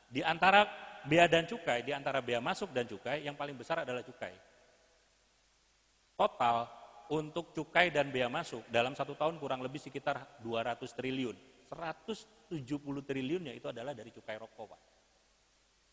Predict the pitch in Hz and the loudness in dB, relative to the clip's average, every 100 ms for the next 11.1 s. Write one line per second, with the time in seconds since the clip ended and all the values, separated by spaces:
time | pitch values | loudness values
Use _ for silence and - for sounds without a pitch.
0 | _ _ _ _ 104 110 98 107 101 - | _ _ _ _ -14 -6 -6 -6 -8 -10
1 | 123 - 110 98 87 87 87 104 127 - | -10 -8 -6 -6 -8 -20 -12 -12 -12 -20
2 | _ _ - 104 107 - 131 120 131 120 | _ _ -20 -18 -14 -10 -10 -8 -10 -10
3 | 110 107 107 95 127 110 101 - 135 120 | -14 -12 -12 -10 -10 -12 -16 -10 -10 -10
4 | 107 95 92 92 92 117 - 113 107 104 | -14 -16 -20 -18 -18 -18 -16 -16 -14 -14
5 | 107 127 110 117 101 98 123 113 110 95 | -10 -12 -10 -14 -14 -12 -12 -12 -14 -14
6 | 87 85 92 120 _ _ 104 107 101 98 | -14 -12 -10 -12 _ _ -6 -2 -2 -4
7 | 85 85 101 139 156 - - 113 123 127 | -8 -8 -8 -8 -10 -20 -12 -10 -8 -10
8 | 127 131 117 117 101 92 _ _ _ _ | -10 -14 -16 -18 -18 -20 _ _ _ _
9 | _ _ _ _ _ - 127 117 107 107 | _ _ _ _ _ -6 -4 -2 -2 -4
10 | 104 107 101 104 101 101 101 98 92 - | -10 -6 -6 -6 -10 -12 -8 -8 -8 -10